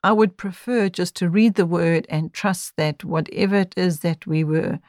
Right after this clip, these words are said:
receiving would be imparted to us, and whether we understood it there and then or not wasn't what the moment was about. It was more about just receiving, accepting.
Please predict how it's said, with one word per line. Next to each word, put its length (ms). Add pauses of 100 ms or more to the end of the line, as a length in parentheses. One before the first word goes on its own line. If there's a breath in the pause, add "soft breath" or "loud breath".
(540 soft breath)
receiving 760
would 220
be 120
imparted 640
to 160
us, 280 (100)
and 180
whether 240
we 180
understood 520
it 180
there 180
and 160
then 160
or 140
not 340
wasn't 400
what 300
the 60
moment 400
was 140
about. 420
It 140
was 200
more 160
about 260
just 280
receiving, 600 (140)
accepting. 640